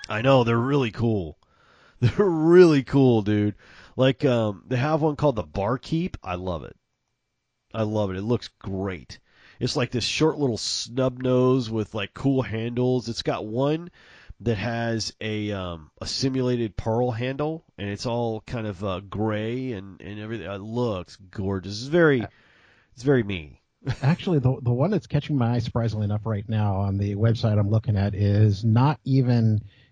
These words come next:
Speaker 1: a, um, Heritage. What I found was a Ruger Wrangler that's black Cerakote,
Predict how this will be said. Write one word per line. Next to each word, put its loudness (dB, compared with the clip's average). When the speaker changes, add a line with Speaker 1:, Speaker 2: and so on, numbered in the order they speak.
Speaker 1:
a, 4
um, -2
Heritage. 2
What -4
I -2
found 2
was 4
a 6
Ruger 2
Wrangler -2
that's -2
black -4
Cerakote, -2